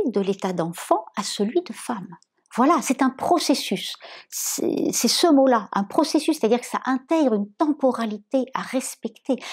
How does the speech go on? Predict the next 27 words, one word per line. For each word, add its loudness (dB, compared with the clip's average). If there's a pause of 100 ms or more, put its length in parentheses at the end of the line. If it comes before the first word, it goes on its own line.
(180)
Ça 0
n'est 2
pas -2
magique, 0
ça -6
n'est -2
pas -4
instantané, 0 (380)
et 2
c'est, 0 (360)
euh, -4 (1200)
violent 2 (180)
de, -2
de -2
le -2
percevoir -4
comme -12
tel, -20 (460)
et 0
de 4
le 2
renvoyer 0
comme -14
tel -14
à, -20
à -10
l'enfant, -14